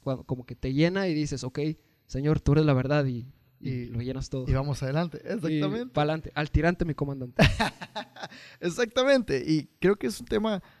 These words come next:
Speaker 2: importante porque, como lo dijiste al principio, es una pregunta que todos en la vida del ser humano se han preguntado o se han hecho alguna vez. ¿Cuál es el propósito de mi vida? ¿Para qué estudio esto?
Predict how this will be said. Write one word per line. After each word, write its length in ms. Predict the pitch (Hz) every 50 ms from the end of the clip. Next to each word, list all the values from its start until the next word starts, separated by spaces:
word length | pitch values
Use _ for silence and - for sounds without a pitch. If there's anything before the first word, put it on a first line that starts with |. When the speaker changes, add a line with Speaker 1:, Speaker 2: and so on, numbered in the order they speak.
| _ _ -
Speaker 2:
importante 720 | 170 165 151 - - 156 151 147 - 170 170 185 190 - 196
porque, 280 | - - 143 - - -
como 200 | - 143 143 143
lo 60 | 143 143
dijiste 260 | 135 - 180 - 202
al 60 | 190
principio, 480 | - 175 175 - 226 196 - - 143 139
es 140 | 135 -
una 140 | 196 202 202
pregunta 420 | 190 - 165 160 165 180 - 185 170
que 140 | - 147
todos 600 | 139 - - 185 185 196 196 196 196 185 - - - _
en 220 | - 147 139 139 135
la 100 | 135 131
vida 200 | 143 180 196 202
del 100 | 185 156
ser 140 | - 175 170
humano 220 | 170 175 175 175
se 140 | 156 - 151
han 120 | 151 156
preguntado 520 | - - 165 151 143 135 - 156 160 165 165
o 40 |
se 120 | 147 - 151
han 60 | 156
hecho 160 | 165 - 175
alguna 300 | 160 156 151 165 160 165
vez. 260 | 180 190 160 - - - _ _ _ _ _ _ _ _
¿Cuál 200 | - 160 185 202
es 120 | 208 175 196
el 80 | 175
propósito 640 | - - 160 147 - - 185 196 180 196 185 - 165
de 80 | 151 139
mi 80 | 139
vida? 220 | 139 135 127 123 120
¿Para 300 | - - 131 139 143 -
qué 120 | - 185
estudio 420 | 175 - - 196 196 175 175 180
esto? 460 | 196 214 220 214 - - - 135 -